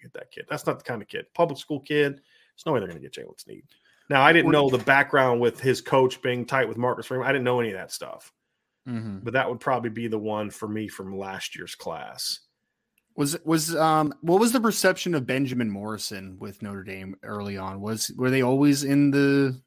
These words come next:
Speaker 1: Once they
Speaker 2: in the
Speaker 1: got
Speaker 2: high end?
Speaker 1: involved, they were, they were considered, uh, one of the top teams. Yeah. Now,
Speaker 2: Gotcha.
Speaker 1: there was some back and forth there, and the Michigan people thought they were gonna get him 'cause they think they're gonna get everyone, and they never do. And,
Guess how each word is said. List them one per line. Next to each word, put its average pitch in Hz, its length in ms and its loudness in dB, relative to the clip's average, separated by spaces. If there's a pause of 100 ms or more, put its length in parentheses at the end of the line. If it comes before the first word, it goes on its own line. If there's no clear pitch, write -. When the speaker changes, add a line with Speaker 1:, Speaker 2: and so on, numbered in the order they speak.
Speaker 1:
Once 190 320 8
they 196 140 6
Speaker 2:
in 165 60 6
the - 20 0
Speaker 1:
got 156 180 10
Speaker 2:
high 143 60 6
end? 135 80 2
Speaker 1:
involved, 131 360 8 (200)
they 117 80 0
were, 107 320 -2
they 123 120 -2
were 110 140 -2
considered, 110 480 -6 (100)
uh, 110 180 -8
one 123 180 -4
of 110 80 -4
the 101 60 -6
top 95 260 -10
teams. 87 360 -14
Yeah. 107 180 -2
Now, 143 280 4 (240)
Speaker 2:
Gotcha. 95 120 -4
Speaker 1:
there 160 140 12
was 185 120 6
some 170 140 0
back 143 240 2
and 143 120 -2
forth 139 380 -2
there, 131 400 6
and 120 100 2
the 120 60 -2
Michigan 131 380 -4
people 135 260 -4
thought 127 240 0
they 127 140 4
were 127 80 0
gonna 120 160 -2
get 120 160 0
him 120 180 -2
'cause 117 180 -6
they 120 120 0
think 120 160 -6
they're 120 80 -4
gonna 120 160 -4
get 110 140 -6
everyone, 110 440 -6
and 107 100 -8
they 107 100 -6
never 110 180 -8
do. 110 360 -4
And, 104 140 -6